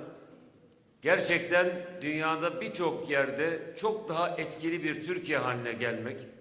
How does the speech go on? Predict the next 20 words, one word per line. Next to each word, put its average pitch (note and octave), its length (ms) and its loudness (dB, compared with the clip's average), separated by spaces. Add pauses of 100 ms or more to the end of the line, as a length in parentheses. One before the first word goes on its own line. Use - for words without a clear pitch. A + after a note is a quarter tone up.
(1000)
bilimde, D#3+ 540 2
sanatta, D#3 1040 0
sporda, D3+ 840 2 (200)
sanayide, D3+ 800 2
teknolojide, D3+ 800 0 (960)
uluslararası F3 680 4
ilişkilerde, D#3 800 2
bölgesel D3+ 540 2
denklemle-, D3+ 680 0
de-, D3 260 -2
denklemlerde C#3 800 0
çok - 260 -2
daha D3+ 100 4
güçlü C#3 380 -2
bir C#3 40 -2
hale B2 300 2
ge-, A#2+ 300 -6
gelebilmek. A#2 540 -2 (680)
Yani E3 400 6
kısacası D3+ 680 0